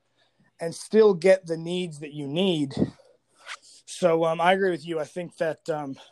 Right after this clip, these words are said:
a trade down for Detroit to get more picks, th-, they're, they're not a corner away from winning a Super Bowl. That, that they, they need some picks. They need to get younger. They're in a rebuilding stage. So, yeah, I, I agree with that.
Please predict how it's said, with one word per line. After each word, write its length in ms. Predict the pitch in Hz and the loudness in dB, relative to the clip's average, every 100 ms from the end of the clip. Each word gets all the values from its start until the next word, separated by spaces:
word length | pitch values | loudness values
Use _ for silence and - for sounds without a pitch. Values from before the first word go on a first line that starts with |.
| - | -16
a 60 | 156 | -10
trade 320 | - 202 208 | 2 4 6
down 180 | 202 185 | 2 0
for 120 | 196 | -8
Detroit 460 | 170 - 185 185 | -12 -10 -10 -10
to 80 | 165 | -12
get 220 | 151 170 | -8 -8
more 220 | 170 170 151 | -4 -6 -6
picks, 560 | - 185 180 - - _ _ _ _ _ _ _ | -6 -6 -6 -12 -20 _ _ _ _ _ _ _
th-, 120 | 185 | -6
they're, 200 | 214 220 | 4 4
they're 220 | 208 208 226 | 6 6 6
not 280 | 214 202 | 6 4
a 100 | 190 | 2
corner 440 | 160 - 190 185 175 | 0 -6 -6 -4 -6
away 260 | 165 160 | -4 -6
from 220 | 151 156 151 | -8 -10 -12
winning 180 | 151 | -10
a 60 | 139 | -10
Super 260 | - 143 131 | -8 -8 -6
Bowl. 260 | 120 117 _ _ _ _ _ _ - - - _ _ _ | -6 -8 _ _ _ _ _ _ -20 -20 -20 _ _ _
That, 280 | 156 180 175 | 2 4 6
that 180 | 185 170 | 4 6
they, 200 | 185 190 | 4 4
they 220 | 180 190 | 2 0
need 280 | 196 190 165 | 0 -2 -6
some 360 | - 175 170 - _ - | -8 -8 -8 -14 _ -4
picks. 360 | 185 180 - | 2 2 0
They 80 | 170 | -4
need 160 | 175 170 | -4 -2
to 40 | |
get 200 | 165 180 | -4 -4
younger. 420 | 156 165 160 165 | -4 -4 0 0
They're 140 | 160 165 | 2 0
in 100 | 170 | 0
a 40 | |
rebuilding 500 | 160 160 156 165 151 | -2 2 2 2 0
stage. 400 | 147 160 147 147 | -2 0 2 0
So, 180 | - 147 | 0 0
yeah, 220 | 139 143 | 2 4
I, 100 | 139 | 4
I 180 | 139 147 | 4 2
agree 260 | 143 147 135 | 0 -4 -6
with 180 | 120 | -12
that. 160 | 120 107 | -18 -20